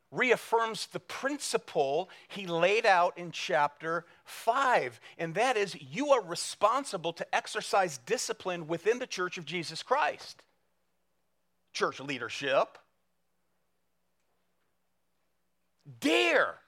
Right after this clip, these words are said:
Now, now, dare is in the emphatic position here. The first word in the Greek text, this is where the emphasis falls, is the, the word translated dare, telmao, dare.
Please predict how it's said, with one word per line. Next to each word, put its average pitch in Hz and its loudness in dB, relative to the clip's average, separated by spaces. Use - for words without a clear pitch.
Now, 175 0
now, 175 4
dare 185 0
is 160 -6
in 165 -4
the 147 -4
emphatic 143 0
position 113 -10
here. 98 -14
The 127 -10
first 202 0
word 170 0
in 135 -4
the 123 -8
Greek 143 -8
text, - -6
this 139 -6
is 151 -10
where 160 0
the 139 -8
emphasis 170 -8
falls, 123 -6
is 143 -8
the, 143 -16
the 143 -6
word 151 -2
translated 135 -6
dare, 165 0
telmao, 143 2
dare. 175 0